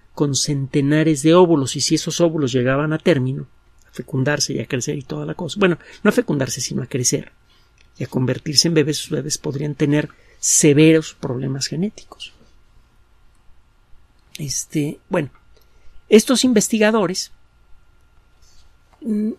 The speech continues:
empezaron por buscar un mecanismo que pudiera hacer llegar las moléculas crispr-cas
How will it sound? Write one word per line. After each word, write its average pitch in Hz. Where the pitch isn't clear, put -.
empezaron 185
por 165
buscar 180
un 220
mecanismo 190
que 165
pudiera 175
hacer 180
llegar 165
las 160
moléculas 156
crispr-cas -